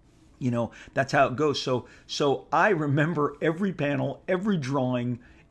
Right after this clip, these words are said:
every, uh, page that I did to get to where I was, 'cause I wanted to be successful. I wanted to be, I wanted to be like John Byrne and Frank Miller and George Perez and Jim Starlin, the guys I idolized. I wanted to be special. I wanted to have a, I wanted to have a career that stood out.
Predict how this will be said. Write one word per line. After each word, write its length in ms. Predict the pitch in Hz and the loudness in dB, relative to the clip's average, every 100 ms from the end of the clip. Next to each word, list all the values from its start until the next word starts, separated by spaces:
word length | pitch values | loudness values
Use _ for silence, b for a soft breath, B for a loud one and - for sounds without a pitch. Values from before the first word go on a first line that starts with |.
| - | 4
every, 580 | 170 156 185 180 170 - | 4 6 2 2 -2 -2
uh, 300 | 139 123 117 | 2 2 2
page 680 | - - 160 151 139 110 - | -2 -2 0 2 0 -4 -4
that 140 | 135 | -2
I 120 | 131 | 0
did 380 | 127 110 135 110 | 0 0 0 -2
to 60 | 123 | -6
get 400 | 107 143 139 - | -4 -2 -2 -4
to 80 | 117 | -4
where 440 | 120 123 123 113 b b b - | -2 0 -2 -6 b b b -2
I 100 | 139 | 0
was, 320 | 147 220 - | 2 0 -2
'cause 220 | 170 151 B B - | -4 -4 B B 4
I 80 | 185 | 4
wanted 300 | 180 214 214 | 6 2 2
to 60 | |
be 100 | 196 | 0
successful. 600 | 190 208 220 214 - 156 - | -2 -2 -2 -4 -4 -4 0
I 100 | 156 | 0
wanted 300 | 165 196 190 | 0 0 0
to 60 | |
be, 220 | 139 185 | -2 0
I 60 | 185 | 0
wanted 280 | 160 180 202 | 0 0 -2
to 60 | |
be 160 | 160 202 | -4 -2
like 180 | 202 175 | -2 -2
John 260 | 190 190 180 | 0 0 0
Byrne 300 | 190 202 143 | -2 -2 -8
and 100 | 160 | -4
Frank 220 | 196 196 | -2 0
Miller 360 | 185 214 170 - B B | 0 -2 -4 -8 B B
and 100 | 160 | -4
George 260 | 139 202 202 | 2 2 2
Perez 280 | - 202 156 | -2 -2 0
and 100 | 139 | -2
Jim 160 | 185 | -2
Starlin, 300 | 190 190 190 | -4 0 0
the 80 | 165 | 0
guys 240 | 147 175 180 | 0 0 0
I 220 | 170 175 | 0 2
idolized. 380 | 185 156 139 139 | 0 -2 -2 -2
I 20 | |
wanted 220 | 156 175 | -2 -2
to 60 | 170 | -4
be 60 | |
special. 400 | - - 175 - | -4 -4 -4 -4
I 40 | 147 | -4
wanted 200 | 156 160 | -2 -2
to 80 | |
have 80 | 147 | -2
a, 40 | B B B - | B B B -6
I 80 | |
wanted 180 | 156 180 | -4 -2
to 60 | 175 | -2
have 80 | - | -4
a 60 | |
career 260 | - 170 175 | -2 2 2
that 120 | 135 | 0
stood 260 | - - 180 | -4 0 2
out. 300 | 185 156 | 2 0